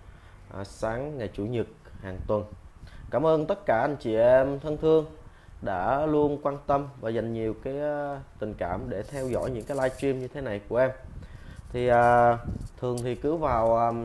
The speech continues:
mười giờ sáng ngày Chủ nhật, à, thì, à, em sẽ làm một cái, à, livestream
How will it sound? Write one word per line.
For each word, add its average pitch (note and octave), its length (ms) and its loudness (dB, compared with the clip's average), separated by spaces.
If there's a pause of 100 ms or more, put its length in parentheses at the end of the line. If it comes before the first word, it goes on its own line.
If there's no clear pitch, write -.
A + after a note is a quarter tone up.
(1160)
mười A#2 180 -2
giờ A#2 160 2
sáng C3 220 -4
ngày C3+ 140 -8
Chủ A2 80 -6
nhật, C3 200 -2 (380)
à, F2+ 240 -4 (100)
thì, G#2+ 180 -4
à, G2+ 260 2
em A#2+ 220 -8
sẽ A2 160 -6
làm G#2+ 240 -4
một G#2 120 -6 (100)
cái, A#2 360 -2
à, C#3 300 -6
livestream B2+ 440 0